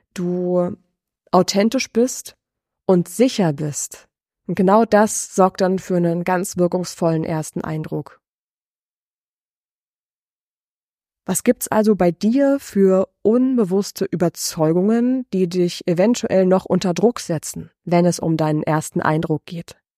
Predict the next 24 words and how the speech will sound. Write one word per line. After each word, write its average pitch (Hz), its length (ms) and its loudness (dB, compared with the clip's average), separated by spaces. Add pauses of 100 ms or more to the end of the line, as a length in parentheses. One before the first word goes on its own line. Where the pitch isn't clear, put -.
(720)
Es - 200 -18
kann 180 220 -2
auch 185 220 0
sowas 233 320 -2
sein 220 340 2
wie, 190 240 0 (760)
„Ich 165 100 0
muss 185 180 4
unbedingt 185 340 4
sofort 175 320 0
überzeugen.“ 165 680 0 (1080)
Oder 208 340 4
vielleicht 208 400 0
ist - 120 -4
es 214 140 -4
auch 185 220 -2
was 185 180 -4
ganz 175 240 -2
anderes. 196 640 -4 (1040)
Je 170 120 0
nachdem, 240 380 4
was 190 120 -4
es 165 120 -8
ist, - 320 -6